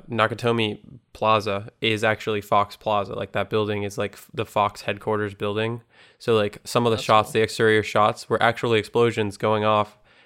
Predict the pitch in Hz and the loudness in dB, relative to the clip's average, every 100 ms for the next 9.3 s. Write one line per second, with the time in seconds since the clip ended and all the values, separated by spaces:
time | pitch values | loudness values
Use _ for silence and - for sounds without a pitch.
0 | _ _ - 110 107 120 117 123 117 107 | _ _ 0 2 2 2 2 4 4 2
1 | - 123 113 104 110 123 117 107 107 104 | -2 -2 0 0 0 -2 0 0 0 0
2 | 107 104 - 104 107 107 107 107 - 107 | 0 -2 -4 -2 -2 -2 -2 -4 -4 -2
3 | 104 107 104 117 120 107 107 104 110 107 | -2 -2 -4 -2 0 0 -2 0 0 0
4 | 104 104 - _ _ _ _ _ _ _ | -2 -6 -12 _ _ _ _ _ _ _
5 | - 110 95 - - - 113 110 107 104 | -8 -4 -4 -6 -4 2 4 4 0 -2
6 | - 113 110 104 107 107 104 104 - - | -2 0 2 0 0 0 -2 -6 -6 -4
7 | 101 - - - 107 110 104 - 117 107 | -4 -6 -12 -6 -4 -2 -2 0 0 2
8 | 107 107 104 - 110 - - 110 - - | 0 0 0 0 -2 -2 -2 -2 -2 -6
9 | 104 104 | -6 -6